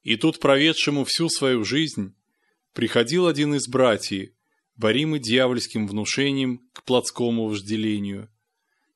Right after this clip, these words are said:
И молил он святого помолиться об ослаблении его страсти. Преподобный же Иоанн сказал ему: "Мужайся, брат, и докрепится сердце твое. Потерпи Господа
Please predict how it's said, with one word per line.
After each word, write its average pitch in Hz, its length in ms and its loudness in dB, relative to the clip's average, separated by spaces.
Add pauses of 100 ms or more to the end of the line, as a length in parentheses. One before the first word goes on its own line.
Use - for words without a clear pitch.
И 143 100 -4
молил 165 320 2
он 143 100 0
святого 139 540 0
помолиться 123 800 -2 (320)
об 110 160 -2
ослаблении 123 760 0
его 107 260 -2
страсти. 107 800 -6 (800)
Преподобный 165 600 2
же 151 220 2
Иоанн 135 360 2
сказал 131 480 0
ему: 104 420 -4 (560)
"Мужайся, 139 640 2
брат, 120 440 0 (160)
и 123 120 -2
докрепится 143 640 -2
сердце 139 480 0
твое. 107 480 -2 (640)
Потерпи 117 560 -2
Господа 117 680 0